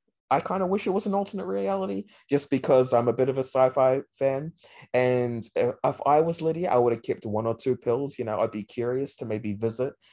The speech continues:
every five or ten years just to see the developments in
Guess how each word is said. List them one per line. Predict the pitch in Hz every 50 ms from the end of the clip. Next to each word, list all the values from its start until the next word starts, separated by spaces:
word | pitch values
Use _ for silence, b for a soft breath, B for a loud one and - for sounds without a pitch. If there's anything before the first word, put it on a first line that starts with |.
| b b b
every | 110 123 120 123 113 113
five | 113 - 117 117 117 120
or | 117
ten | - - 131 117 117
years | 113 117 123 135 131 - -
just | - 123 117 -
to | - 110
see | - - 127
the | 113 120 107
developments | 101 107 95 104 110 113 123 120 127 139 139 - - - - - b b b b b b -
in | 107 113 110 110 107 107 107 107 107